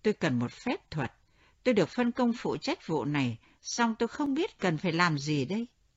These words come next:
Y cười tuét với nàng: "Chúc mừng cô đã đến Hollywood. Tôi là Tom O'Brien,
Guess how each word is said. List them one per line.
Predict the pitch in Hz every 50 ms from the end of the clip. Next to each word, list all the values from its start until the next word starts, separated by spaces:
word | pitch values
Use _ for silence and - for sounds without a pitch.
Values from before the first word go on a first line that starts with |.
| _ _ _ _ _ _ - _ _ _ _ _ _ _ _ _ _ _ _ _ _ _ -
Y | 302 - 196
cười | - - 160 147 127 117
tuét | - _ - 220 311 - -
với | - 202 240
nàng: | 262 175 135 131 120 110 107 107 _ _ _ _ _ _ _ _ _ _ _ _ _ _ _ -
"Chúc | - 339 415 -
mừng | 196 180 165 139 127 123
cô | - 190 202 202
đã | 185 214 226
đến | 208 196 214 240
Hollywood. | 294 262 214 226 208 165 175 180 185 208 285 - _ _ _ _ _ _ _ _ _ _ _
Tôi | - 269 262
là | 214 180 160 156 - - -
Tom | 240 240 247 254 240 220 190 - -
O'Brien, | 226 240 226 - - - 208 220 226 220 208 185 160